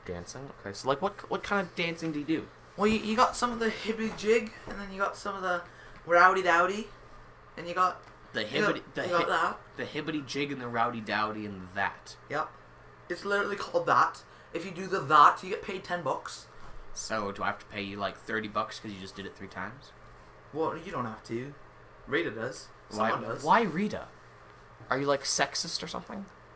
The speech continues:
Speaker 2: We don't respect the women up there.
Speaker 1: Why?
Speaker 2: I'm pulling your pants, man!
Speaker 1: You need to stop fooling with me!
Speaker 2: Okay, okay, okay, okay, okay.
Speaker 1: This is
Speaker 2: Chill
Speaker 1: really,
Speaker 2: out.
Speaker 1: this is,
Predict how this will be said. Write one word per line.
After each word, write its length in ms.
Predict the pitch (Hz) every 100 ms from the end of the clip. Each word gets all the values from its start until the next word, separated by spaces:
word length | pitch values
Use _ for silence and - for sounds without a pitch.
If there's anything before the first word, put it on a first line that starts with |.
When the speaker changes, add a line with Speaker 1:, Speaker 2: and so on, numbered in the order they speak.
| - - - - -
Speaker 2:
We 80 | 196
don't 120 | 247
respect 380 | 175 - 196 -
the 80 | 160
women 400 | 160 147 143 139
up 140 | 139
there. 240 | 147 151 - - - - - - - - - - - - - - - - - - - - - -
Speaker 1:
Why? 240 | 107 107 80 - - - 262
Speaker 2:
I'm 140 | 262
pulling 360 | - 277 311 311
your 100 | 294
pants, 480 | - 214 240 262 -
man! 440 | 240 226 202 156 - - - - - - - - - - - -
Speaker 1:
You 100 | 175
need 200 | 220 202
to 80 | 180
stop 580 | - - 214 311 -
fooling 520 | - - 285 262 220 185
with 280 | 147 -
me! 200 | 117 90 82
Speaker 2:
Okay, 360 | - - 233 240
okay, 280 | 220 - -
okay, 200 | - - 160
okay, 220 | - - -
okay. 120 | - 147
Speaker 1:
This 180 | 143
is 160 | 151 127
Speaker 2:
Chill 80 | 120
Speaker 1:
really, 340 | 156 175 170
Speaker 2:
out. 60 | -
Speaker 1:
this 140 | 143
is, 160 | 151 143